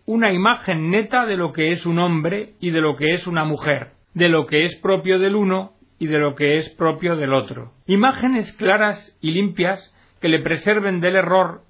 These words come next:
y del desconcierto. Pero volvamos ahora al padre, a la significación de su imagen. Desde el punto de vista psicológico,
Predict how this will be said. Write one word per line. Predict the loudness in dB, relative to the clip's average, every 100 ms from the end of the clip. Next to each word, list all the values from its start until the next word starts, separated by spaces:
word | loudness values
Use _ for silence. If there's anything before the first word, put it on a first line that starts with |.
| -8
y |
del | -4 -2
desconcierto. | -2 -4 -4 -4 -4 -8 -8 -16 -20 -20 _
Pero | 0 2
volvamos | 4 4 4 2 0 0
ahora | 2 2 2
al | -2 -2
padre, | 0 0 0 -8 -12 -18 _ -20 -20 _ -2
a | 0
la | 0
significación | -2 -6 -4 -6 -4 -4 -2 0 0 -2 -8 -12
de | -6 -6
su | -4
imagen. | -2 -2 -2 -6 -12 -12 -18 _ -4
Desde | -2 0
el | 0
punto | 0 -2 -2
de | -2
vista | -2 -4 -2 -2
psicológico, | -2 -6 -6 -2 0 0 0 -6 -8 -10 -12